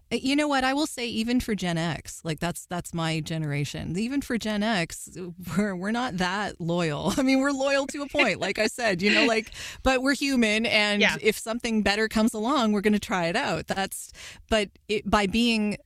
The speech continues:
Speaker 1: top of mind, by being in many different places and being heard, and being seen and heard.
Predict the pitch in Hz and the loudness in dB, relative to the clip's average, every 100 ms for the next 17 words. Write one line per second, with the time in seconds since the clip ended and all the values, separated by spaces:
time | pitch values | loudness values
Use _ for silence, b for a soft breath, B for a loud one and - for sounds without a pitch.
0 | _ - 220 196 190 175 185 240 202 165 | _ -6 -2 0 0 2 2 2 2 0
1 | 175 170 180 170 190 190 185 175 175 - | 0 0 0 0 0 2 0 0 -4 -8
2 | _ _ _ 208 220 208 196 190 185 185 | _ _ _ 2 4 4 4 2 0 -2
3 | - 175 - 202 196 233 170 151 151 - | -4 -4 -4 -2 -2 -4 -4 -4 -4 -6
4 | 180 170 160 180 170 160 160 156 202 - | -2 -2 0 0 2 0 -2 -4 -8 -12
5 | - 254 165 151 160 - b b b 175 | -6 -4 -4 -4 -8 -12 b b b -2
6 | 170 180 160 156 - 226 196 175 - _ | 0 2 2 0 -4 -2 0 0 -4 _
7 | 233 285 269 190 165 139 135 85 | -4 0 0 -2 -4 -6 -6 -10